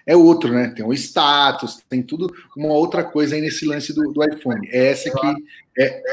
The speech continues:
essa é, é, é que é a ideia. Cara, mas, ó, já demos algumas dicas aqui que se você tá, tá ligado, já anotou algumas coisas aqui, por quê? Isso tanto o Hamilton fez com os lançamentos dele, com a, as mentorias do, dos alunos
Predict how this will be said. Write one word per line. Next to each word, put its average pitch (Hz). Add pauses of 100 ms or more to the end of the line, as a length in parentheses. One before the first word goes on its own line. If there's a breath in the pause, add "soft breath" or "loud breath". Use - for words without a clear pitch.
(100)
essa 139
é, -
é, 139
é -
que 135
é -
a 151
ideia. 120 (320 loud breath)
Cara, 135 (320)
mas, 131
ó, 143
já 147
demos 165
algumas 160
dicas 156
aqui 151
que -
se 175
você 147
tá, 131 (260 loud breath)
tá 135
ligado, 131
já 147
anotou 156
algumas 135
coisas 123
aqui, 117
por 175
quê? 233 (280 soft breath)
Isso 175
tanto 214
o 220
Hamilton 175
fez 151
com 147
os 127
lançamentos 127
dele, 117
com 127
a, 117 (260 soft breath)
as 113
mentorias 131
do, 117
dos 113
alunos 123